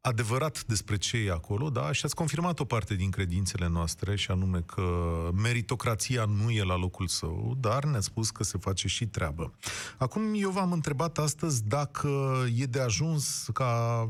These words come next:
e de ajuns acest șomaj al, șomaj tehnic. Dacă nu cumva domnul Orban trebuia să profite de moment să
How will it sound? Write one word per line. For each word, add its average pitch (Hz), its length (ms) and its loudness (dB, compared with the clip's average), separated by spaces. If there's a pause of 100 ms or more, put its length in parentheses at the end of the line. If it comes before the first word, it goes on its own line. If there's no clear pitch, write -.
(160)
e 123 80 2
de 123 120 0
ajuns 120 300 2
acest 110 280 0
șomaj 107 400 2
al, 95 160 2 (420)
șomaj 110 340 0
tehnic. - 440 -6 (480)
Dacă 123 280 2
nu 151 80 0
cumva 139 420 2
domnul 107 720 2
Orban 127 420 0
trebuia 117 320 0
să 131 160 0
profite 120 580 -2
de 92 440 2
moment 110 460 2
să 127 300 0